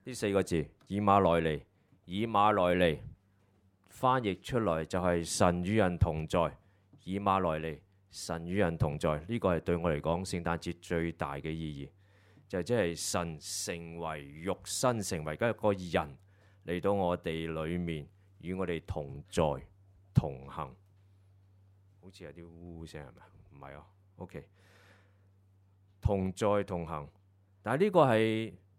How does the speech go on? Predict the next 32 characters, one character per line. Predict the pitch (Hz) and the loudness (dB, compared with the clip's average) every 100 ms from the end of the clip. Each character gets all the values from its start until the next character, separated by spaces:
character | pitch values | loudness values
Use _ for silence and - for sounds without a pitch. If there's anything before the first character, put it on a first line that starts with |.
| _ _ _ _ | _ _ _ _
點 | 107 | -6
樣 | 170 139 156 | 2 2 4
嘅 | 139 | 2
一 | |
個 | 143 135 | 2 6
同 | - 95 87 | 6 6 2
在 | 90 107 104 | 2 4 4
同 | 101 87 | 2 -2
行 | 80 101 | -2 -4
呢？ | 135 | -4
神 | 131 92 90 | -4 -6 -6
點 | 110 | -4
樣 | 127 | -4
同 | 107 82 | -4 -4
我 | 98 | -4
哋 | |
同 | - 76 73 | -6 -8 -8
在 | 76 85 82 | -4 -4 -2
同 | 87 73 71 | -4 -4 -8
行 | 71 73 | -10 -8
呢？ | 98 - _ _ _ _ | -10 -12 _ _ _ _
佢 | - 117 - | -12 -12 -10
點 | 87 101 | -8 -6
樣 | 131 104 98 | -4 -4 -4
同 | 104 80 | -6 -8
我 | 82 | -8
哋 | |
同 | 73 71 | -10 -12
在 | 76 | -12
同 | 76 69 | -12 -14
行 | 69 | -14
呢？ | 73 | -16